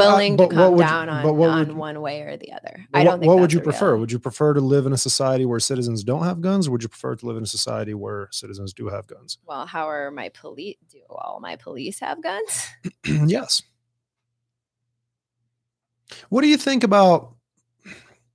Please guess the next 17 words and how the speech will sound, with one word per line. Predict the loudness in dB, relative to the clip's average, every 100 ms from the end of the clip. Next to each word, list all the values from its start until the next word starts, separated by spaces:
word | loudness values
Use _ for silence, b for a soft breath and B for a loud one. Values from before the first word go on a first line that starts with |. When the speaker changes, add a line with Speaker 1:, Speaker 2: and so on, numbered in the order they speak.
| _ _ _ _ _ _ _ _ _
Speaker 1:
the, | 4 6 8 6 4 -2 _ _ _ _ _ _ -20 _ _ _ _ _ _ _
the | -4 2 4 2 -2 -14 _ _ _ _ _ -8
reality | 2 6 6 6 6 4 -2
that | -6 -6 -6
a |
lot | -4 -2
of | -2
people, | -4 -2
I | -4
think, | -2 -2 0
don't | 0 0
acknowledge, | -4 -6 -6 -6 -6
which | -6
is | -6 -2
that | -4 -4 _ _ _ _ _ _ _ _ _ _ _
police | 2 4 4 4
oftentimes | 0 0 0 0 -2 -2 -2 -2 -2 -6